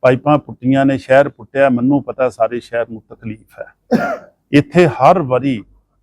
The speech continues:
ਜਿਹੜਾ ਇਹ ਤੇ ਆ ਜਿਹੜਾ, ਅਹ,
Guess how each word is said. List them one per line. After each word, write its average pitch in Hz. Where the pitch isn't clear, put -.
ਜਿਹੜਾ 147
ਇਹ 160
ਤੇ 160
ਆ 135
ਜਿਹੜਾ, 131
ਅਹ, 113